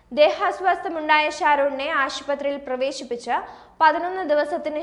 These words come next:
ശേഷമാണ് ഷാരോൺ മരിച്ചത്. ഷാരോണിന്റെ ബന്ധുക്കളെയും സുഹൃത്തുക്കളെയും പോലീസിനെയും എല്ലാം അതിവിദഗ്ധമായി തെറ്റിദ്ധരിപ്പിച്ച് ഷാരോൺ ആശുപത്രിയിൽ കിടന്നപ്പോൾ രക്ഷപ്പെടാൻ ഗ്രീഷ്മ ശ്രമിച്ചിരുന്നു. മജിസ്ട്രേറ്റിന് നൽകിയ മരണമൊഴിയിൽ ഗ്രീഷ്മയ്ക്കെതിരെ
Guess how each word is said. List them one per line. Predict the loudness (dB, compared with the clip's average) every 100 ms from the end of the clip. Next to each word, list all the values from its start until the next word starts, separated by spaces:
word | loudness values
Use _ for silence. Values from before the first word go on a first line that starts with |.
| -4
ശേഷമാണ് | -2 -2 -4 -4 -4 -4 -4
ഷാരോൺ | -2 -2 -4 -10
മരിച്ചത്. | -12 -12 -12 -8 -8 -8 -20 -20 _ -2
ഷാരോണിന്റെ | 0 0 -2 -4 -4
ബന്ധുക്കളെയും | -4 -4 -4 0 0 -2 -6
സുഹൃത്തുക്കളെയും | -10 -10 -8 -4 0 0 0 -2
പോലീസിനെയും | -4 -2 -4 -8 -6 -4 -2
എല്ലാം | 0 -2 -2 -4
അതിവിദഗ്ധമായി | -4 -8 -8 -8 -6 -4 -4 -4 -6
തെറ്റിദ്ധരിപ്പിച്ച് | -6 -4 -2 -2 -6 -8 -4 -4 -8 -20 -20 -2
ഷാരോൺ | 6 6 6 0 0
ആശുപത്രിയിൽ | -2 -2 -8 -6 -6 -6 -2
കിടന്നപ്പോൾ | -2 -2 -2 -2 -2
രക്ഷപ്പെടാൻ | -6 -6 -6 -4 -4 -6 -10
ഗ്രീഷ്മ | -6 -6 -8 -12 -12
ശ്രമിച്ചിരുന്നു. | -16 -16 -16 -16 -12 -12 -12 -20 -20 _ 0
മജിസ്ട്രേറ്റിന് | 0 -4 0 0 0 -2 -2
നൽകിയ | 0 -2 0
മരണമൊഴിയിൽ | 0 0 -2 0 0 -2 -4
ഗ്രീഷ്മയ്ക്കെതിരെ | -4 -6 -6 -6 -6 -4 -4